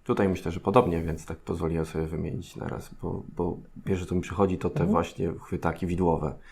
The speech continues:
Speaker 2: Chwytaki widłowe, tak, ale także chwytaki tarciowe, e, możemy chwytać poprzez ściskanie. E,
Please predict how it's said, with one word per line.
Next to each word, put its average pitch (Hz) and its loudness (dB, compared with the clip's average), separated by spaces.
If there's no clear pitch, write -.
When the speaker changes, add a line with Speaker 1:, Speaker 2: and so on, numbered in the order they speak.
Speaker 2:
Chwytaki 160 2
widłowe, 151 8
tak, 165 6
ale 127 4
także 123 4
chwytaki - -4
tarciowe, 120 0
e, 107 -2
możemy 113 4
chwytać 117 0
poprzez - -8
ściskanie. 139 0
E, 113 -4